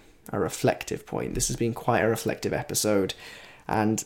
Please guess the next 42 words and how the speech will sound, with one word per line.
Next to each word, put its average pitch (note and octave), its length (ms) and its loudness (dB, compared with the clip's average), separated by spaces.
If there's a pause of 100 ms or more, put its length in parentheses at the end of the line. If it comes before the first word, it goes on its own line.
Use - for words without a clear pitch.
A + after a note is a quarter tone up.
(120)
this G#2+ 180 2
point - 440 6
is A2 160 0
quite - 260 2
reflective - 720 0
on G2+ 240 0
the - 80 -4
past - 460 -2
few G2+ 180 -2
years, - 480 -4
and G2 180 -2
it, - 220 -2
it - 320 -4
happened A#2+ 640 0
because G#2 460 -4
of F#2 280 0 (960)
a - 80 -4
meeting G#2+ 440 0
I - 80 -4
had - 240 -6
this - 240 -8
week. - 320 -10 (240)
And A2+ 100 0
I'll A#2+ 60 6
be A#2 100 6
quick D3 260 10
with A#2+ 100 4
this G#2+ 200 2
one F#2 140 2
because G2+ 180 -2
I G#2 60 4
don't A#2 180 2
feel A2 120 4
like G2+ 200 2
I G#2 40 2
need G#2 200 2
to - 80 -2
make G2 400 -2 (340)
a C#2+ 60 -8
whole A#2+ 340 4
lot G#2 140 4
of - 320 -2